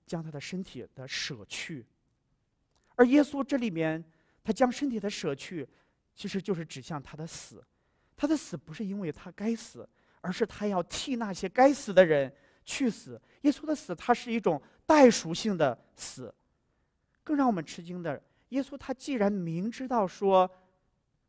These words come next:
他要舍去他的身体，他为什么还要感谢呢？我们通常感谢是为我们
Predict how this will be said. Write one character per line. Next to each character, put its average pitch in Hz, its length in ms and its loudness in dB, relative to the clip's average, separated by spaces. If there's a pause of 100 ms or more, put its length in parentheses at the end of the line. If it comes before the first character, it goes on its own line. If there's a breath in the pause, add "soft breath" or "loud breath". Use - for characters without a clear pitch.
(140)
他 - 140 -12
要 190 380 2 (300)
舍 - 300 -4
去 254 200 -6
他 233 100 -8
的 214 80 -8
身 226 180 -6
体， 190 120 -8
他 226 140 -4
为 311 140 8
什 254 160 2
么 185 60 -2
还 117 160 -2
要 208 100 8
感 139 240 0
谢 208 240 -6
呢？ 156 200 -10 (260 soft breath)
我 220 80 6
们 240 100 4
通 320 160 -6
常 269 160 4
感 180 240 6
谢 208 220 2
是 226 140 2
为 214 180 6
我 196 160 4
们 156 260 -2